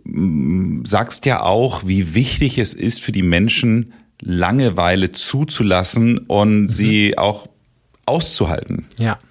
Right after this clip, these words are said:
Speaker 2: Ja, das hat damit zu tun. Das ist eine sehr schöne Frage, die du stellst, die knüpft praktisch daran an. Weil mir langweilig ist, passiert etwas im Gehirn,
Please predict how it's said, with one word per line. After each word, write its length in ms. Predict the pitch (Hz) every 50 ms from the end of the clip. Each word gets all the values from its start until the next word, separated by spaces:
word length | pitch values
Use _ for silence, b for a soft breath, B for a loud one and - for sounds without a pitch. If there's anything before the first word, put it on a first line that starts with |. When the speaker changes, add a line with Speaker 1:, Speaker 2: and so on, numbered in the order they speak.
| _ -
Speaker 2:
Ja, 80 | - 127
das 160 | 151 147 -
hat 120 | 165 - -
damit 240 | 143 147 139 139
zu 100 | - -
tun. 380 | 123 - - 120 101 92 87 -
Das 140 | - - -
ist 200 | - - - -
eine 160 | - 92 123
sehr 140 | 113 127 127
schöne 260 | - - 156 135 117
Frage, 300 | - - 107 110 143 143 131
die 80 | 131
du 80 | 127 127
stellst, 340 | - - - 135 127 - -
die 60 | 123
knüpft 460 | - - - 139 - - - - - - _ _ -
praktisch 320 | - 120 120 - 117 -
daran 240 | - 104 101 104 -
an. 260 | 107 117 113 87 87 B B B B B B B B B B B B B B B _ _ _ _ - -
Weil 380 | 104 95 104 107 135 180 190 185
mir 180 | 180 175 156
langweilig 720 | 143 131 123 131 127 117 95 87 98 95 - 92 - - -
ist, 440 | - - - - - - - - B B B B B B B B B B B -
passiert 460 | - 120 - - - 151 151 147 -
etwas 360 | 156 147 - - 120 117 -
im 200 | - 135 120 117
Gehirn, 640 | 117 113 - - 151 139 135 151 175 202 220 -